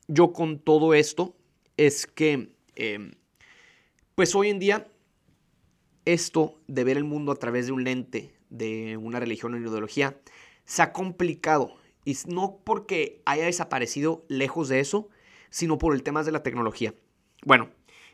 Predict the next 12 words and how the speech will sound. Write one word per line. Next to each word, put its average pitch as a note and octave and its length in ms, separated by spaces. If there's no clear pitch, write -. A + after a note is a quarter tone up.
en D#3 100
el E3 80
episodio E3+ 440
pasado E3 320
también C#3 360
platicamos B2 540
un C3+ 80
poco - 220
acerca A#2 300
de - 20
este - 180
tema, A#2 300